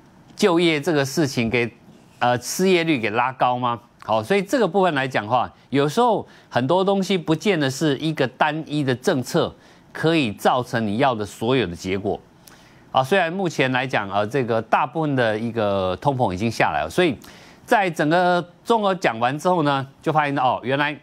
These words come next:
目前F E D可能它比较大的敌人是就业率，啊，有点高，所以服务业指数还是有点维持在高档，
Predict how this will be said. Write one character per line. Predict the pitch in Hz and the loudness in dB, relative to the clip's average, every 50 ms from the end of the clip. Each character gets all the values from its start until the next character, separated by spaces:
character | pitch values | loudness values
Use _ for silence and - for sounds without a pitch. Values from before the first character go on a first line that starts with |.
| _ _ _ _ _ - - - - - - - - _ | _ _ _ _ _ -20 -20 -20 -20 -20 -20 -20 -12 _
目 | 185 208 214 | 0 0 0
前 | 170 - 151 139 139 147 - - _ _ | 2 2 0 0 0 -4 -8 -16 _ _
F | - 175 165 175 | -2 0 2 0
E | 160 160 | 0 0
D | 160 165 160 165 151 135 | 0 0 -2 -2 -4 -6
可 | - - 120 | -8 -6 -4
能 | 104 113 117 127 135 131 - | -2 -2 -2 -2 -2 -4 -2
它 | - 180 185 175 | 0 0 0 0
比 | 156 - 117 | -2 -2 -2
较 | 127 143 | -2 0
大 | 139 - 190 156 123 | 0 0 0 0 -2
的 | 113 | -4
敌 | - 117 117 | -4 -2 -2
人 | 117 110 110 120 | 0 0 -2 -2
是 | - - 139 - 95 - - | -2 -2 -2 -2 -2 -6 -4
就 | - - 143 127 | 0 0 2 2
业 | 127 120 117 | 2 2 0
率， | 117 110 - - - - _ _ _ _ _ - - - | 0 -2 -4 -8 -14 -20 _ _ _ _ _ -20 -4 -2
啊， | 107 110 107 | 0 0 0
有 | 110 123 | 0 -2
点 | 123 104 98 | -2 -2 0
高， | 110 113 110 113 | 0 0 0 0
所 | 104 - 135 | 0 -2 -2
以 | 120 110 101 | -2 -2 -4
服 | 98 - 123 | -4 -4 -2
务 | 127 143 | 0 2
业 | 143 139 127 113 | 2 2 0 0
指 | - - 90 | -4 -8 -10
数 | 90 - 127 104 | -6 -4 -4 -4
还 | 87 - 107 117 | -2 -4 -4 -2
是 | - 127 117 | 0 0 -2
有 | 107 | -2
点 | 101 92 87 | -2 -6 -4
维 | 113 110 123 | -2 -2 -2
持 | 120 | 0
在 | - 131 | 0 -2
高 | 120 - 120 117 | 0 0 0 0
档， | 104 107 80 | -2 -4 -6